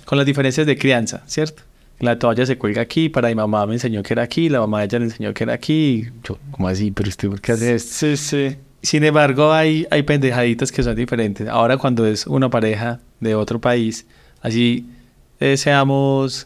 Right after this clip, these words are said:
Speaker 1: eh, latinos, entre comillas,
Speaker 2: Ajá.
Speaker 1: pues, que los italianos, eh, ahí nos encontramos en cosas, hay cosas muy diferentes. ¿Cuál ha sido el desafío más grande?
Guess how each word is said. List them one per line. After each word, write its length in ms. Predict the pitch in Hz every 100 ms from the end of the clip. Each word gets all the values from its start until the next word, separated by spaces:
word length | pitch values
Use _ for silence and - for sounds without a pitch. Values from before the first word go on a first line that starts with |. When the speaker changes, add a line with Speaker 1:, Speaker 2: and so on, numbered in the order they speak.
| -
Speaker 1:
eh, 220 | - -
latinos, 560 | 117 110 - 123 123 131
entre 220 | 123 107
comillas, 420 | - 113 107 139
Speaker 2:
Ajá. 80 | 185
Speaker 1:
pues, 160 | 127 -
que 120 | 117
los 100 | 107
italianos, 540 | 101 110 110 104 113
eh, 100 | 131 -
ahí 140 | 113
nos 140 | 117 123
encontramos 500 | 123 123 104 107 113
en 80 | 131
cosas, 380 | - 127 117 117
hay 120 | 110
cosas 420 | - 110 113 - -
muy 200 | 135 131
diferentes. 600 | 120 - 107 101 - - - _ - - _
¿Cuál 160 | - 143
ha 60 |
sido 140 | 151 151
el 60 |
desafío 500 | 147 127 120 120 120
más 240 | 127 139 127
grande? 560 | 131 127 120 110 110